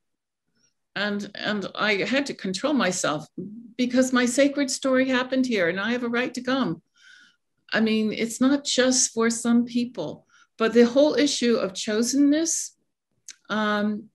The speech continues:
is deeply American too. We in the United States have a whole history, a secular history in which we, that mixes with our understanding of Christianity,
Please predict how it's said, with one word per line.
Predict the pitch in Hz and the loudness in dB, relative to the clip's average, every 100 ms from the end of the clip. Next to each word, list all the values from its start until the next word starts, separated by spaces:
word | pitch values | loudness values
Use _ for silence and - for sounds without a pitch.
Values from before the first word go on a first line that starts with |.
| _ | _
is | 214 208 208 | -2 -2 -2
deeply | - 294 - 240 226 220 | 0 2 2 2 2 2
American | - 190 196 185 185 180 - | 0 2 2 0 -2 -10 -10
too. | - 220 - _ _ _ _ _ _ _ _ _ _ _ | -6 -6 -6 _ _ _ _ _ _ _ _ _ _ _
We | 190 220 220 220 | -2 0 4 4
in | |
the | 214 | 2
United | 196 190 180 170 | 2 0 0 0
States | - - 202 185 - - - - - - | -2 0 2 2 0 -4 -4 -6 -12 -8
have | 190 180 | -4 -2
a | 180 | -4
whole | 170 233 233 | 0 4 4
history, | 240 254 254 - 180 160 156 - _ _ _ - | 4 2 2 -2 -2 -2 -4 -8 _ _ _ -12
a | |
secular | 175 269 269 233 185 170 | -4 -2 0 -2 -2 -2
history | 185 170 - 135 - | -2 -4 -6 -6 -4
in | 185 | -4
which | 185 185 - | -4 -6 0
we, | 240 240 233 233 _ | 4 4 2 -2 _
that | 180 - | -4 0
mixes | 233 254 240 208 190 | -2 0 -2 -4 -6
with | 185 196 196 190 - _ _ _ | -2 2 2 0 -6 _ _ _
our | 175 180 180 180 180 | -2 2 2 0 -4
understanding | 185 185 190 208 202 190 | -6 -4 -4 -2 -2 -2
of | 185 | -4
Christianity, | - 190 - 185 185 208 208 175 165 156 | -4 -4 -2 -2 0 0 -2 -2 -2 -4